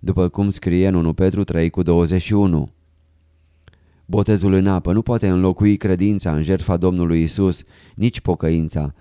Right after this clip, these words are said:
nici trăirea în ascultare de Dumnezeu. Botezul în apă nu trebuie să fie un scop pentru credincioși.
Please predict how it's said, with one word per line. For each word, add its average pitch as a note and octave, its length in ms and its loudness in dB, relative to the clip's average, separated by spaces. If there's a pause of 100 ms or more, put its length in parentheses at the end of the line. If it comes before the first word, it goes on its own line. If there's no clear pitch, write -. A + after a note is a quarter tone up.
nici A2 260 -6
trăirea F2+ 500 0
în D2 80 -4
ascultare E2 600 -2
de D#2 120 -2
Dumnezeu. D#2+ 680 0 (1040)
Botezul G2+ 520 2
în F#2 160 2
apă F#2 220 -2
nu G#2 80 0
trebuie G#2+ 300 -2
să G2 160 -2
fie G2 220 -2
un F#2 180 0
scop G#2 520 -4
pentru E2 280 -4
credincioși. E2 760 -2